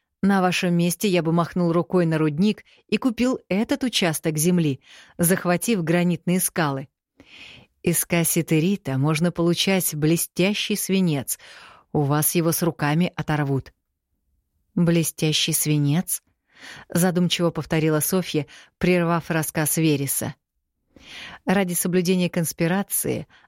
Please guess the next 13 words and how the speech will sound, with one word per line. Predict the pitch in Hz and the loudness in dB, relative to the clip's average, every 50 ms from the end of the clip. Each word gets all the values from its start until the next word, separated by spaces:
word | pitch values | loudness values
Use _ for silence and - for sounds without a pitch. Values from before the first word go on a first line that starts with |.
| _ - | _ -2
она | 202 208 226 | 2 2 4
не | 233 240 | 4 2
показывалась | 233 - 240 - - 247 202 160 151 151 139 147 147 147 - - - | 0 -2 -4 -2 -2 -2 -2 0 -2 -2 0 0 0 0 -2 -2 -2
рудознатцу, | - 170 170 160 165 165 160 160 165 175 165 180 - - - - - 143 - _ _ _ _ - - - - - - _ - | 0 0 2 2 0 0 0 0 0 0 0 -2 -4 -8 -10 -10 -10 -10 -12 _ _ _ _ -20 -20 -20 -20 -20 -10 _ -4
и | 185 | -2
по | - 180 | 0 0
вечерам | 165 165 156 - - 165 156 185 196 196 165 | 0 0 0 -2 -2 -2 0 0 2 2 2
Верес | 151 151 190 208 196 160 147 139 | 0 0 0 0 2 0 0 0
добросовестно | 139 156 143 151 160 156 - - 226 214 190 - - 175 | 0 0 0 0 -2 -2 -2 -2 -2 -2 -2 -2 -2 -2
пересказывал | 160 180 165 160 - - 180 170 151 165 156 160 156 | 0 0 0 -2 -2 -2 -2 -2 0 0 0 0 0
хозяйке | - - 170 160 151 170 165 151 - 147 | 0 0 0 2 2 2 0 0 -2 -6
всё | 131 - - 160 143 | -4 -2 -2 -2 -2
то, | - - 190 208 185 | -2 0 0 0 -2